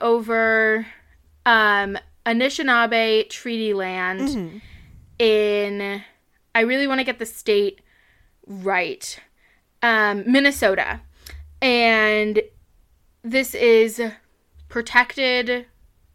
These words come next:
Speaker 1: Indigenous treaty land, and it is an Enbridge pipeline.
Speaker 2: Mm-hmm.
Speaker 1: And I b-, believe, as we're all aware, it is not if a pipeline spills, it's when a pipeline spills.
Speaker 2: Yeah.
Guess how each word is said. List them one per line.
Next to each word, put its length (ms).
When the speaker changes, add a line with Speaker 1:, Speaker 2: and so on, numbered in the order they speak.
Speaker 1:
Indigenous 840
treaty 340
land, 480
and 560
it 160
is 180
an 200
Enbridge 920
pipeline. 720
Speaker 2:
Mm-hmm. 380
Speaker 1:
And 440
I 240
b-, 80
believe, 560
as 160
we're 160
all 180
aware, 400
it 180
is 180
not 380
if 220
a 100
pipeline 580
spills, 460
it's 200
when 200
a 80
pipeline 580
spills. 580
Speaker 2:
Yeah. 480